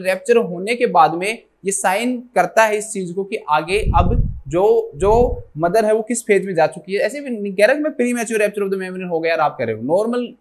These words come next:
rupture of the membrane की हम बात कर रहा हूँ। और contractions भी कब, कैसे आने लग गए दोस्तों, जल्दी आने लग गए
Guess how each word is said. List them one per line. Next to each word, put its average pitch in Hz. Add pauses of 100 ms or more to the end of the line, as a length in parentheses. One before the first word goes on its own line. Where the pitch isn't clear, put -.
rupture 160
of 185
the 185
membrane 170
की 180
हम 175
बात 135
कर 135
रहा 147
हूँ। 220 (200)
और 170
contractions 233
भी 240
कब, 226
कैसे 214
आने 220
लग 214
गए 208
दोस्तों, 202
जल्दी 190
आने 196
लग 160
गए 185